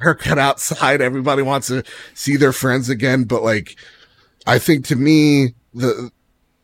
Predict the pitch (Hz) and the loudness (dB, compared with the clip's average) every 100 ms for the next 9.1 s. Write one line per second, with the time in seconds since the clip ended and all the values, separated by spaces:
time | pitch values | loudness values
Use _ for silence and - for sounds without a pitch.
0 | - - - 139 120 117 143 156 170 - | -8 -6 -6 -4 -2 -2 -2 0 -2 2
1 | 170 107 - _ - 131 120 - 143 123 | 2 2 -4 _ -6 -4 -4 -2 0 -2
2 | 104 87 80 62 _ - - - 107 117 | -4 -6 -8 -10 _ -20 -20 -6 -2 -2
3 | 98 - 123 113 110 - - 123 117 110 | -2 -6 -4 -4 -6 -8 -6 -2 0 -2
4 | 101 - - 127 143 139 127 127 - 127 | -4 -8 -4 -2 0 0 0 -2 -2 -4
5 | 117 107 120 113 110 104 104 113 104 107 | -4 -6 -4 -2 -2 -2 -4 -4 -4 -6
6 | 98 92 85 - _ _ _ - 127 113 | -4 -4 -6 -10 _ _ _ -4 -2 -2
7 | 110 113 107 90 117 135 120 101 98 - | -2 -4 -4 -4 0 0 0 -2 -4 -8
8 | 101 113 98 107 104 - 107 90 82 - | -8 -6 -6 -6 -6 -6 -6 -6 -8 -10